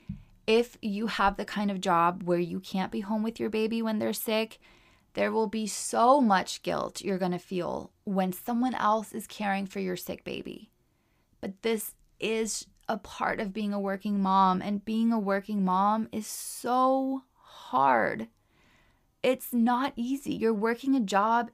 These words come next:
and caring for the needs of a small living being. And, and emotions are high. It's, it's a lot. You're very likely to feel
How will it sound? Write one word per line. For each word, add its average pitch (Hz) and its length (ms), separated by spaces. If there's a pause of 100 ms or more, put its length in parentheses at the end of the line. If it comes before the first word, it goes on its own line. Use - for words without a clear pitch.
and 277 340
caring 233 360
for 226 160
the 202 120
needs 214 460
of 190 160
a 190 60
small 220 680
living 208 600 (180)
being. 208 640 (800)
And, 208 360
and 202 260
emotions 240 680
are 220 160
high. 226 460
It's, 202 380 (440)
it's 269 200
a 190 80
lot. - 280 (1080)
You're 233 300
very 202 480
likely 208 640
to - 240
feel 185 480